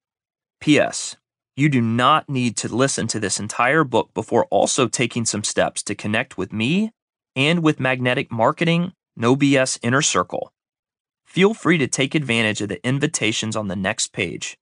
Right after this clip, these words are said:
now. Visit us online to access these valuable resources. Register your book.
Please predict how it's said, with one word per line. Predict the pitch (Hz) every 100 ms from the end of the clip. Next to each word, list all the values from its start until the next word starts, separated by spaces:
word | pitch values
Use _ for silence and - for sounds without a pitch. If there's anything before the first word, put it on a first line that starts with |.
| _ -
now. | 87 - - _ _ _ _ _ _ _ _ _ _ _ _ _
Visit | - 160 226 208
us | 196 147
online | 131 135 117 107 104
to | - 113
access | 120 - 127 113
these | - 127 151
valuable | 123 117 127 135 131 123
resources. | 113 107 - 64 - - - - _ _ _ _ _ _
Register | 117 131 143 - 147
your | 147 139
book. | - 71 - -